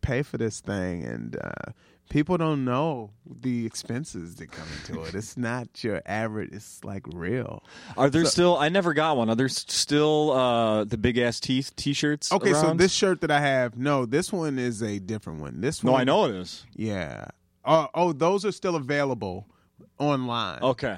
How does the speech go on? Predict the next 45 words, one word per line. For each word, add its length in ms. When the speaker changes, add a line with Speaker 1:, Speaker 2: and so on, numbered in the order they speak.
Speaker 1:
Yeah, 240
yeah. 200
Speaker 2:
Yeah. 80
Speaker 1:
So 100
you 100
can 100
get 140
those 240
online. 100
Speaker 2:
Love 180
that 200
one. 200
Speaker 1:
Right, 300
Speaker 2:
Like 200
the 60
Speaker 1:
right. 40
Speaker 2:
new 120
one 160
too. 320
Speaker 1:
Right. 360
But 180
man, 160
that's 240
it. 300
I'm 200
just 200
always 420
trying 240
to, 80
like, 400
bring 300
something 480
new. 240
And 280
that's 200
the 100
purpose 520
and 120
the 60
goal, 600
to 100
just 220
keep 300
generating. 800
Speaker 2:
Yeah. 280